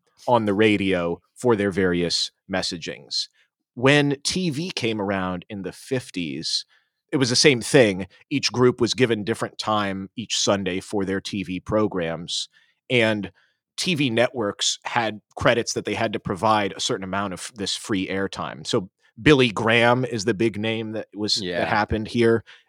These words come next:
Speaker 1: and so that's, that's where he s-, fits into this.
Speaker 2: Gotcha.
Speaker 1: Although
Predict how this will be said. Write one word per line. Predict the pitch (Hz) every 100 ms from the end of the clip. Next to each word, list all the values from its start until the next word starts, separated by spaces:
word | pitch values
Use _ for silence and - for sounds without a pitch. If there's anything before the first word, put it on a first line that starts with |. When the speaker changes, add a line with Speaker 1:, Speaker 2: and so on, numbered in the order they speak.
| -
Speaker 1:
and | 92
so | 107
that's, | 92 90 -
that's | 101 -
where | 92 98
he | - 98
s-, | - - -
fits | 107 -
into | 107 98 78
this. | 76 - - - _ _
Speaker 2:
Gotcha. | -
Speaker 1:
Although | 131 131 175 98 101